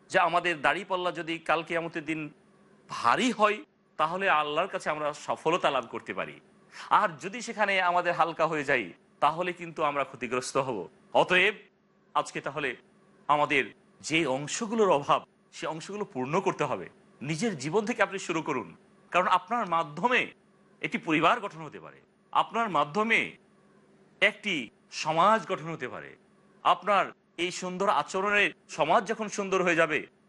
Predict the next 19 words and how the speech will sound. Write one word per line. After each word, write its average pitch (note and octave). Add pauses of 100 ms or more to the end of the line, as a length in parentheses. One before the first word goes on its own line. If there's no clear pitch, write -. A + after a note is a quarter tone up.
(120)
তখন F#3
একটি F3+ (100)
রাষ্ট্র B2+ (400)
আপনার E3+
সুন্দর D3
হতে E3
পারে। G#2 (240)
অতএব A#3
আপনি G3+
আপনার A3
নিজ B3+
থেকে A3
শুরু F#3
করুন, D#3 (260)
যে E3+
ত্রুটিগুলো F#3+
আপনার D3+
মাঝে C#3
আছে। A#2+